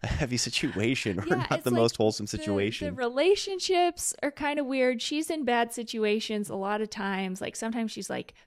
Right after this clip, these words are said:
Speaker 2: passed out drunk.
Speaker 1: Yes.
Speaker 2: Often she's drunk,
Speaker 1: Yes.
Speaker 2: um, in the movies. Or, yeah, like, her dad is a total loser in My Fair Lady. He's the drunk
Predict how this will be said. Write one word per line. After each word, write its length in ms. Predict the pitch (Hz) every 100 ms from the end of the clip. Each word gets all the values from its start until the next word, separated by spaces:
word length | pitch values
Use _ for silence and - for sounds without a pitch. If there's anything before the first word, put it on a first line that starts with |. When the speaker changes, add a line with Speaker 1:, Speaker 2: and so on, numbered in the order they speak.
| -
Speaker 2:
passed 400 | - 202 196 -
out 200 | - -
drunk. 460 | - 233 226 226 -
Speaker 1:
Yes. 180 | - -
Speaker 2:
Often 420 | 262 381 - 196 165
she's 260 | - 170
drunk, 460 | - - - 208 - - -
Speaker 1:
Yes. 280 | - - -
Speaker 2:
um, 400 | 240 214 190 202 _ _ _ _ -
in 160 | 226 214
the 60 |
movies. 680 | 196 185 185 185 208 233 233 -
Or, 540 | 214 214 202 196 190 - _ _ _ _
yeah, 240 | 311 320 226
like, 240 | 185 -
her 180 | 196 190
dad 800 | 180 233 247 247 247 254 254 - -
is 160 | 202
a 60 | 196
total 380 | 208 208 202 196
loser 420 | 196 196 202 196
in 100 | 190
My 200 | 185 185
Fair 240 | 190 185
Lady. 520 | 180 180 175 180 202 214 _
He's 220 | - 247
the 140 | - 185
drunk 480 | 185 180 196 -